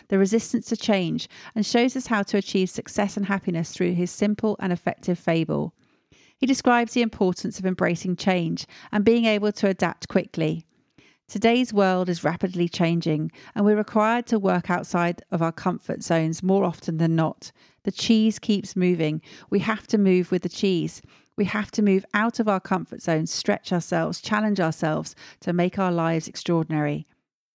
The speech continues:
Why not row the boat race aged forty-six? People don't like being uncomfortable or being stressed. However, understanding that pressure and living with pressure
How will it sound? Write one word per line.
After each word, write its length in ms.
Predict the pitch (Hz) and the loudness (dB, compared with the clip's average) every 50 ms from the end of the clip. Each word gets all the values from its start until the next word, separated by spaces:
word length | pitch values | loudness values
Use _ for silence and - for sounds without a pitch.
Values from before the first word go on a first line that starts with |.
| _ _ _ _ _ _ _ _ _ _ | _ _ _ _ _ _ _ _ _ _
Why 200 | - 208 214 214 | -2 0 2 2
not 200 | 202 202 233 - | 4 2 2 2
row 240 | - 202 190 175 175 | 2 2 2 2 2
the 120 | 165 165 156 | 2 0 -2
boat 400 | - - 160 160 - - - - | 0 0 0 0 0 -2 -2 -2
race 260 | 156 156 156 - - - | -2 -2 -2 -4 -4 -2
aged 240 | 175 160 165 - - | -2 -2 -2 -2 -4
forty-six? 960 | - 170 165 165 - - 165 - - 156 156 - - - - - - - - _ _ _ _ _ _ _ _ _ _ _ _ - | -4 -2 -2 -2 -2 -4 -6 -4 -2 -2 -2 -4 -8 -16 -20 -18 -18 -20 -20 _ _ _ _ _ _ _ _ _ _ _ _ 2
People 240 | - 269 262 - 320 | 2 4 4 4 2
don't 300 | 262 - 226 214 214 - | 2 2 2 2 2 0
like 320 | 180 175 170 170 - - | 0 0 0 0 -2 0
being 200 | - 175 170 170 | 0 0 2 2
uncomfortable 680 | 170 170 170 - - 165 160 - - - - 165 165 - | 0 -2 -2 -2 -2 -2 -2 -4 -6 -2 0 0 2 2
or 80 | - 180 | 0 0
being 280 | 175 - 190 185 185 180 | 2 2 0 0 0 -2
stressed. 420 | - - - 175 160 165 156 - | -4 -4 -2 -2 -2 -2 -4 -4
However, 300 | - 190 180 180 180 180 | -2 0 2 2 2 0
understanding 540 | - - 208 220 240 - - 233 226 226 214 | 0 0 2 0 0 0 0 2 2 2 0
that 120 | 202 - - | 0 -2 -6
pressure 460 | - - 233 247 - - - 269 254 | -2 -2 -2 -2 0 0 0 2 2
and 160 | 214 190 190 | 2 2 2
living 240 | 190 208 220 240 226 | 2 2 2 2 2
with 160 | 220 220 - | 2 0 0
pressure 360 | - 226 220 208 - 247 226 | 0 -2 -2 0 0 -2 -2